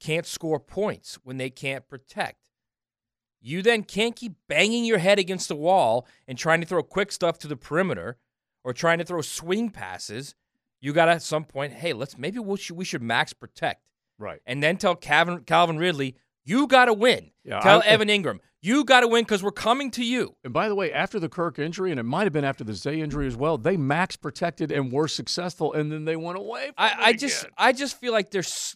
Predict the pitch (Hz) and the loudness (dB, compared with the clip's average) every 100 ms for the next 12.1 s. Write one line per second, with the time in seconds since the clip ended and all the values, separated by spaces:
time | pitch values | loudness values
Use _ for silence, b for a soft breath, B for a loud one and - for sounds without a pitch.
0 | - 202 202 - - - 180 226 226 233 | -6 -2 -2 -4 -8 -8 -4 -2 2 4
1 | 214 175 139 139 180 202 - 175 170 151 | 4 2 -4 0 2 2 -2 -8 -4 -4
2 | 139 135 - _ _ 147 139 123 - - | -4 -8 -18 _ _ -10 -10 -8 -10 -8
3 | - 220 208 - - 139 131 113 156 180 | -2 2 4 2 -2 -2 -2 0 0 0
4 | 160 165 135 135 135 90 87 - - 226 | -6 -6 -6 -6 -6 -8 -12 -12 -8 -6
5 | 156 131 120 123 123 104 82 85 85 _ | -2 -2 -2 -4 -8 -10 -16 -20 -20 _
6 | _ _ _ - 165 160 165 147 147 170 | _ _ _ -4 -4 -2 -4 -4 -2 0
7 | 180 - - - 170 156 131 151 143 131 | 0 -2 -10 -6 -4 -2 -2 0 0 -2
8 | 127 123 - 147 90 - 95 98 95 _ | -10 -12 -8 -8 -8 -14 -16 -14 -16 _
9 | _ _ 143 139 143 208 185 185 262 262 | _ _ 0 0 0 -8 -10 -4 -4 -4
10 | 185 208 294 233 156 151 165 143 214 269 | -4 -2 -2 -2 -2 -2 -4 0 2 2
11 | - 165 226 175 170 247 208 165 160 139 | -2 -6 -6 -8 -4 -4 -2 -2 4 4
12 | 127 | 2